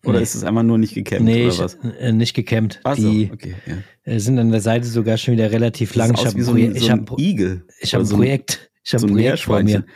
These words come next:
Speaker 1: Machst du wieder lang?
Speaker 2: Ich, ich wollte mal was ganz Neues machen, <laughs> was ich noch nie gemacht habe.
Speaker 1: Was?
Speaker 2: Äh,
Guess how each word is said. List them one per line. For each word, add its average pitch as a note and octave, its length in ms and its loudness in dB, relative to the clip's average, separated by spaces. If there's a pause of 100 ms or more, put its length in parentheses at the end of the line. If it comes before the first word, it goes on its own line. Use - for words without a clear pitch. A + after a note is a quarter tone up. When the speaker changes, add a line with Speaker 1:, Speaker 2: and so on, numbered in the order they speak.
(140)
Speaker 1:
Machst C#3+ 240 -2
du G3 60 -6
wieder C#3 160 2
lang? E3+ 400 0 (1040)
Speaker 2:
Ich, - 200 -6 (100)
ich A2 260 -6
wollte C#3 160 0
mal C3 120 0
was A#2 200 -2
ganz C3+ 260 -2
Neues C#3 400 2
machen, A2+ 360 -2
<laughs> - 60 -8
was G3+ 120 -4
ich - 60 -4
noch B2+ 100 4
nie C3 180 4
gemacht A#2+ 400 0
habe. A2 240 0
Speaker 1:
Was? A#2 400 -2 (640)
Speaker 2:
Äh, G#2+ 480 0